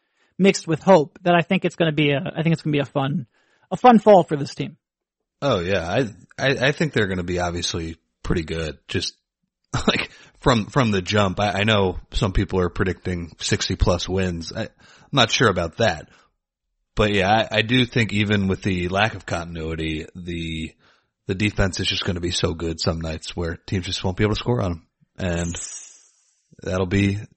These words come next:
Speaker 2: you know, that,
Speaker 1: Yep.
Speaker 2: that'll be consistent and that'll be fun. I, uh, it's, uh, we said this a couple pods ago, but I, I do wanna say, I do wanna say it again.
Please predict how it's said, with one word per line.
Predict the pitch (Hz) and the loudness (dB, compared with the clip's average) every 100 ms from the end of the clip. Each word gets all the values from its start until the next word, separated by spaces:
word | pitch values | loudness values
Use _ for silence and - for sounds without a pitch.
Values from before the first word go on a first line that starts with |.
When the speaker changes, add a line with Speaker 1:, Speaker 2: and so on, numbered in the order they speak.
| - | -8
Speaker 2:
you | 98 | -4
know, | 92 | 0
that, | 92 | 2
Speaker 1:
Yep. | 98 | 2
Speaker 2:
that'll | 95 98 | 2 -2
be | 101 | -2
consistent | - 95 110 - 135 107 | -4 -2 -2 0 0 0
and | 98 | -2
that'll | 92 95 | -4 -4
be | 98 | -6
fun. | - 104 95 - - _ _ _ | -4 -4 -4 -14 -20 _ _ _
I, | - 98 98 | -2 2 4
uh, | 98 92 92 90 - _ _ _ _ _ | 4 2 0 -4 -14 _ _ _ _ _
it's, | 135 135 | -2 0
uh, | 104 135 - - | -2 -2 -2 0
we | 151 | 0
said | 160 233 220 | 2 0 2
this | 170 120 - | 2 2 -4
a | |
couple | 123 113 107 | -4 -2 0
pods | 104 92 92 | 2 0 0
ago, | 104 104 | 0 2
but | 95 90 | 2 0
I, | 95 101 | 0 0
I | 107 | -2
do | 123 135 | 0 0
wanna | 104 101 87 85 - _ _ _ _ _ _ _ _ - | 2 0 -2 -6 -14 _ _ _ _ _ _ _ _ -12
say, | - 101 - | -4 -4 -2
I | 101 | -2
do | 113 | 0
wanna | 110 95 85 82 | 0 0 -2 -6
say | - | -4
it | 90 | -4
again. | 80 82 78 | -4 -8 -10